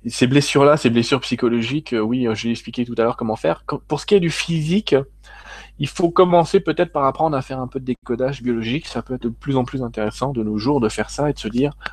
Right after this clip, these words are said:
pourquoi c'est tel organe qui, qui me fait mal. Si c'est l'estomac, il y a de fortes chances que ce soit, il y a quelque chose que je digère pas. Si c'est la vue, il y a quelque chose que je ne veux pas voir. Si c'est la gorge, il y a quelque chose que je ne veux pas avaler.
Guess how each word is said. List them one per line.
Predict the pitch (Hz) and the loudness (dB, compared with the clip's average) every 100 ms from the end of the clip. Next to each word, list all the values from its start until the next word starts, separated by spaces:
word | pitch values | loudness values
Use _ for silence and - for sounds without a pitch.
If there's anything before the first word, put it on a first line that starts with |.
| - | -12
pourquoi | - 165 | -2 0
c'est | 151 - - - - - - | 2 -2 -4 -12 -20 -20 0
tel | 143 131 | 2 4
organe | 123 117 120 110 104 107 | 2 0 0 2 0 -6
qui, | - 110 104 101 | -14 -8 -8 -8
qui | - 110 | -12 -16
me | |
fait | - 110 | -14 -10
mal. | 107 - - - - | -10 -12 -16 -20 -20
Si | - - | -18 -18
c'est | - 147 | -2 0
l'estomac, | 139 - 143 139 165 | 0 2 4 6 6
il | |
y | 135 | 4
a | |
de | - | 0
fortes | 127 120 | -6 -6
chances | 147 147 | -8 -10
que | 123 | -10
ce | - | -10
soit, | 110 143 | -6 -4
il | |
y | 117 | -4
a | |
quelque | 113 - | -6 -10
chose | - 139 - | -10 -10 -10
que | 110 | -8
je | 107 | -8
digère | 113 123 120 120 - | -8 -8 -6 -6 -6
pas. | - 104 - - - - - - - | -6 -6 -6 -18 -16 -14 -14 -16 -18
Si | - 139 | -8 -8
c'est | - 151 | 0 4
la | 143 127 | 6 6
vue, | 117 127 165 156 | 4 2 4 4
il | |
y | 120 | 2
a | |
quelque | - 127 - | 2 -2 -2
chose | - 151 | -6 -6
que | - | -4
je | 113 117 | -4 -2
ne | 110 | -2
veux | 113 | -2
pas | 123 117 | -2 -4
voir. | 113 107 104 - | -6 -6 -6 -10
Si | - | -16
c'est | 123 - 131 | -16 0 4
la | 123 117 | 4 4
gorge, | 123 139 151 120 | 6 6 6 2
il | |
y | |
a | |
quelque | 113 113 107 | -8 -10 -12
chose | - 131 | -8 -8
que | 120 | -6
je | 110 | -6
ne | 110 | -8
veux | 110 107 | -6 -4
pas | 117 110 | 0 0
avaler. | 107 101 107 127 | 0 0 2 0